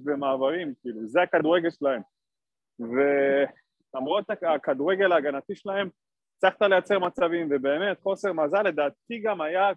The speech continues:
קורה רביעית, היה שם את צ'צ'ני בסוף, ש-, אה, הדף את זה לקורה לדעתי, אחרי הקורה השלישית, אבל לא חשוב, זה כבר לא... אה, אה, לא רלוונטי. מה שכן רלוונטי,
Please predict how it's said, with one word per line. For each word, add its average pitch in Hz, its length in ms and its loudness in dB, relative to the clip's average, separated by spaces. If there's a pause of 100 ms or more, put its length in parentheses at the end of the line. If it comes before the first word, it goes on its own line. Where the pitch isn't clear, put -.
קורה 160 260 0 (100)
רביעית, 143 380 -10 (580)
היה 156 100 -2
שם 165 260 -2
את 131 100 -6
צ'צ'ני - 640 -8
בסוף, 175 500 -2
ש-, - 100 -14
אה, 127 600 0 (540)
הדף 139 340 0
את 151 100 0
זה 143 100 2
לקורה 127 420 -2
לדעתי, 196 500 -2 (440)
אחרי 160 240 -4
הקורה 156 280 2
השלישית, 156 480 -2
אבל 127 180 2
לא 151 100 4 (100)
חשוב, 143 260 -8
זה 117 120 -10
כבר 117 180 0
לא... 139 360 4 (880)
אה, 127 160 2 (140)
אה, 120 360 2 (360)
לא 147 200 0
רלוונטי. 135 680 0 (220)
מה 135 200 -2
שכן 180 400 -2
רלוונטי, 127 680 2